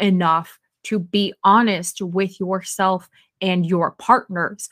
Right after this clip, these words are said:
So, like, why, why, you know? And I, I, obviously, we're not talking about anybody specifically because we hear about this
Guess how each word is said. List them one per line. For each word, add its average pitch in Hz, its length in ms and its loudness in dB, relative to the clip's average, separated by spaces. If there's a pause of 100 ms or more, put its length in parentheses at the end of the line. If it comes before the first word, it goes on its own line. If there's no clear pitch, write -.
(340)
So, 262 460 0
like, 233 240 -6
why, 269 760 -4 (260)
why, 247 300 -4 (300)
you 214 100 0
know? 196 420 -4 (540)
And 254 160 4
I, 247 120 2
I, 226 320 -2 (140)
obviously, 185 440 -2
we're 214 140 0
not 240 140 0
talking 185 220 -6
about 175 80 -6
anybody 175 300 -4
specifically 202 540 -4
because 277 580 -2
we 262 100 2
hear 285 220 -2
about 233 240 -2
this 220 200 -8